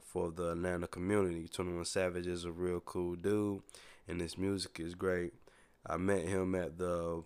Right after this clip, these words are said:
Puma Halloween event and he's nice," you know, and, and, and that right there, you know, it just, I mean,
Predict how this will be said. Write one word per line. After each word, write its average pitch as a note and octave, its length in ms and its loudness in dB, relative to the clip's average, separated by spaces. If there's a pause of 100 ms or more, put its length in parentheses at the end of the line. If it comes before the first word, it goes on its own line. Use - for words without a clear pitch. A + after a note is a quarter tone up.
(120)
Puma G2 500 2 (600)
Halloween F#2+ 760 2
event F#2 560 0 (140)
and E2 440 -4
he's F2 280 -6
nice," F#2 500 0 (640)
you F#2 180 0
know, E2+ 280 0
and, C#2 220 -10
and, C#2+ 160 -6 (140)
and D#2 300 -8
that C#3+ 160 2
right F#2+ 240 2
there, G#2+ 240 6
you A2 140 4
know, G2 200 4
it C#3 140 2
just, A#2+ 400 2 (1500)
I G#2 60 0
mean, G2 460 2